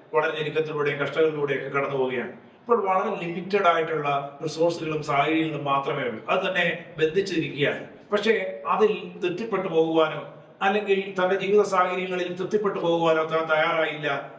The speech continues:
തനിക്ക് മനസ്സിലാക്കി, ദൈവത്തെ തനിക്ക് മനസ്സിലായി, ദൈവത്തിന് തനിക്ക് വേണ്ടി വിശാലമായ ഒരു വഴിയെ തുറക്കാൻ കഴിയും. പരിമിതമായ സാഹചര്യത്തിലും ദൈവത്തിന്റെ കരം തന്നോട് കൂടെ ഇരുന്നാൽ, തനിക്ക് വേണ്ടി ദൈവത്തിന് പ്രവർത്തിക്കാൻ കഴിയുമെന്നും, തന്റെ അവസ്ഥകൾക്ക് മാറ്റം വരുത്തുവാൻ കഴിയുമെന്നും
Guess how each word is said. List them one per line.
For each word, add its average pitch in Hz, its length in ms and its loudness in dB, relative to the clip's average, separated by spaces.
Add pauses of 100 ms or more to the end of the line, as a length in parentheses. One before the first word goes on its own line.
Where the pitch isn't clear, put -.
(140)
തനിക്ക് 196 260 0
മനസ്സിലാക്കി, 156 640 0 (240)
ദൈവത്തെ 175 520 2
തനിക്ക് 190 180 0
മനസ്സിലായി, 156 560 2 (260)
ദൈവത്തിന് 165 460 4
തനിക്ക് 160 220 -2
വേണ്ടി 156 220 2
വിശാലമായ 170 520 2
ഒരു 147 160 0
വഴിയെ 151 300 0
തുറക്കാൻ 151 460 0
കഴിയും. 139 280 0 (260)
പരിമിതമായ 185 560 4
സാഹചര്യത്തിലും 170 880 -2
ദൈവത്തിന്റെ 180 440 2
കരം 165 340 2
തന്നോട് 180 240 0
കൂടെ 165 220 2
ഇരുന്നാൽ, 151 640 -2 (100)
തനിക്ക് 196 340 2
വേണ്ടി 175 160 0
ദൈവത്തിന് 175 420 2
പ്രവർത്തിക്കാൻ 170 480 0
കഴിയുമെന്നും, 156 460 0
തന്റെ 175 420 0
അവസ്ഥകൾക്ക് 202 640 0
മാറ്റം 185 300 2 (120)
വരുത്തുവാൻ 170 500 0
കഴിയുമെന്നും 156 640 0